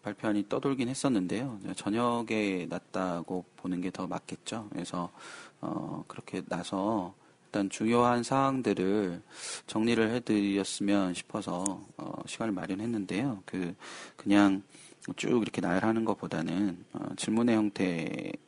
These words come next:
질문에 답하는 형태로 구성하는 것도 괜찮을 것 같아서 질문 다섯 개 정도를 준비했습니다. 그 다섯 개 정도의 질문에 답을 하는 과정을 통해서, 어, 서울대 입시안의 이천십오 학년도 주요 계획을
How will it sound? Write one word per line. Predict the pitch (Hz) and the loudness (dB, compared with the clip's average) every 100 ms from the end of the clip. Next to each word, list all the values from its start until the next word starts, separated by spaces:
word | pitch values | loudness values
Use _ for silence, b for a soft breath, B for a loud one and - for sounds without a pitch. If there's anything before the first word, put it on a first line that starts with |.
| - | -4
질문에 | - 107 110 | 2 4 4
답하는 | 104 - - 101 101 | 2 0 0 2 2
형태로 | 110 110 101 95 113 135 B B B B | 0 -2 -2 0 0 -2 B B B B
구성하는 | - 110 107 101 | -10 -2 2 2
것도 | 101 - - 90 87 90 | 0 -4 -2 0 0 -2
괜찮을 | 92 - 107 | -6 -2 -2
것 | 110 | -2
같아서 | 98 90 87 131 113 90 | -2 -4 -2 0 0 0
질문 | 90 110 110 107 101 | 0 4 4 4 2
다섯 | 101 - | -4 -4
개 | |
정도를 | 98 87 85 80 85 87 | -2 -2 -4 -6 -8 -10
준비했습니다. | - 90 90 92 - 87 - 95 92 | -8 -8 -6 -4 -4 -4 -2 -4 -6
그 | |
다섯 | - - | -10 -8
개 | - | -6
정도의 | 92 90 87 | -4 -4 -4
질문에 | - 95 95 | -4 -2 -2
답을 | 92 87 - | -4 -6 -4
하는 | 98 104 95 | -2 -2 -2
과정을 | - 90 90 90 | -4 -4 -4 -4
통해서, | 131 120 98 143 B B B B B - | -2 -2 2 0 B B B B B -12
어, | - - - - | -8 -6 -8 -6
서울대 | 104 101 90 | -4 -2 -4
입시안의 | 80 - 87 82 82 85 80 80 | -4 -4 -4 -2 -4 -4 -4 -6
이천십오 | 101 - 98 - 110 | -6 -6 -4 0 0
학년도 | 92 87 | 0 -2
주요 | - 87 87 | -6 -6 -4
계획을 | - 82 - - 95 98 | -2 -4 -4 -2 0 0